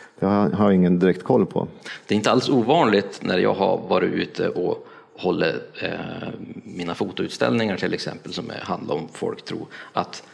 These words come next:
Speaker 2: man pratar om de här väsena och så benämner man dem som en vildvittra. Ja, men de här, eh, vildvittrorna, va? Eh, så att just de här benämningarna på de här väsena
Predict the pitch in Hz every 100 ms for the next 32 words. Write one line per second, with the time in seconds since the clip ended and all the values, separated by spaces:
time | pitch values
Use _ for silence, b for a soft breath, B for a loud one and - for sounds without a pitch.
0 | b _ - 98 98 92 87 - - -
1 | 117 98 - - 127 - 92 87 95 -
2 | _ _ _ _ _ _ - 85 90 82
3 | 82 80 - 82 69 - - _ 104 107
4 | 123 127 151 135 143 220 180 98 92 90
5 | 90 90 92 - 113 123 - 143 170 -
6 | - - 151 139 139 - 113 - 139 135
7 | 127 107 101 92 B B B B 95 95
8 | 82 64 64 - - 107 120 90 107 -
9 | - 69 50 50 - b b b b b
10 | _ _ 98 90 80 - 139 - - 113
11 | 120 - - 107 101 101 101 127 123 147
12 | 196 170 107 90 92 87 87 90 85 -
13 | 95